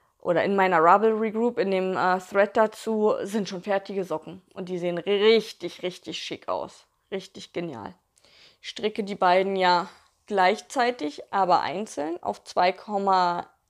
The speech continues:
zwei fünfer Nadelspielen von Knit Pro.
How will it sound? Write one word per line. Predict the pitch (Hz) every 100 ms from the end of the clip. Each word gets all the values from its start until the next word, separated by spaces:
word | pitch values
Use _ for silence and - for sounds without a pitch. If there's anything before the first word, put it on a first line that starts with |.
| _
zwei | - - 196 196
fünfer | - 208 196 180 175 170 - - _ _ _ _ _ _
Nadelspielen | 202 185 208 240 - - 269 294 302
von | - 208 208 196
Knit | 190 196 190 185 -
Pro. | - - 202 311 -